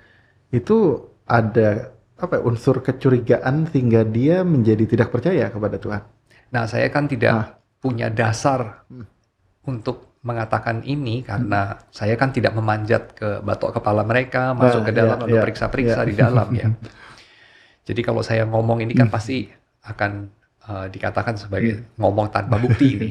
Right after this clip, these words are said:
Speaker 1: <laughs> Iya.
Speaker 2: ya. Tapi saya akan katakan bisa jadi juga.
Speaker 1: Ah.
Speaker 2: Saya tidak katakan, eh, pasti seperti itu,
Speaker 1: Iya.
Speaker 2: karena hati orang siapa yang tahu, ya.
Speaker 1: Iya. <laughs>
Speaker 2: Tapi ya bisa jadi juga. Maka, maka mari kita tes, kan
Speaker 1: Hmm.
Speaker 2: begitu.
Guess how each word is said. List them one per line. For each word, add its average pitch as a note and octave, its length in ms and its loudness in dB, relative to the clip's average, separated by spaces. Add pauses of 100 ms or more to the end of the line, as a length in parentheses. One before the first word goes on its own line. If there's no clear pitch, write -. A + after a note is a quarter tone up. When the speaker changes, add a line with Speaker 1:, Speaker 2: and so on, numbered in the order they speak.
Speaker 1:
<laughs> A2+ 100 0
Iya. G#2+ 180 0
Speaker 2:
ya. - 180 -6 (880)
Tapi A3 340 -4 (300)
saya - 220 -2
akan F#3+ 140 -2
katakan F#3 360 -2
bisa F3 200 0
jadi F#3 420 2
juga. A2 600 -4
Speaker 1:
Ah. A2+ 280 2
Speaker 2:
Saya B2 160 0
tidak C#3 200 0
katakan, A#2 340 0 (120)
eh, - 420 -6
pasti A#2 360 -6
seperti A2+ 440 -6
itu, A2+ 300 -6 (260)
Speaker 1:
Iya. A2+ 180 4
Speaker 2:
karena G#2 200 -2
hati G#2 260 -4
orang A2+ 220 2
siapa A2+ 220 -6
yang G#2 120 -2
tahu, A#2 300 0
ya. F#2+ 100 -2
Speaker 1:
Iya. A2 220 2
<laughs> G#2+ 680 -4
Speaker 2:
Tapi B2+ 200 0
ya E3+ 100 2
bisa A#2+ 240 0
jadi A2+ 200 0
juga. B2 240 0
Maka, C3 280 -4
maka C3 220 -4
mari C3+ 220 -2
kita C3 260 -4
tes, G2+ 340 -8
kan A#2+ 140 -4
Speaker 1:
Hmm. B2+ 100 4
Speaker 2:
begitu. G2+ 320 -4